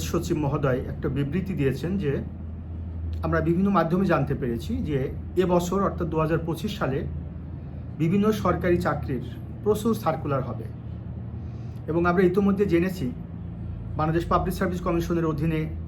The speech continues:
কিংবা বিভিন্ন মন্ত্রণালয়, বিভিন্ন অধিদপ্তরের অধীনে অনেকগুলো পদে সার্কুলার হয়েছে। প্রাইমারি এনটিআরসিএ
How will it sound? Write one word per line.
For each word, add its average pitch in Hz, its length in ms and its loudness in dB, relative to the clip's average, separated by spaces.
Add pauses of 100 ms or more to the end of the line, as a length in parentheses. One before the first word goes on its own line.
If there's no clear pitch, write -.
(540)
কিংবা 156 200 0
বিভিন্ন 156 300 2 (120)
মন্ত্রণালয়, 151 640 2
বিভিন্ন 143 280 0
অধিদপ্তরের 139 680 0
অধীনে 127 260 -2 (1200)
অনেকগুলো 214 340 4 (100)
পদে 175 200 4
সার্কুলার 156 500 0
হয়েছে। 120 260 -4 (840)
প্রাইমারি 165 440 6 (120)
এনটিআরসিএ 147 580 0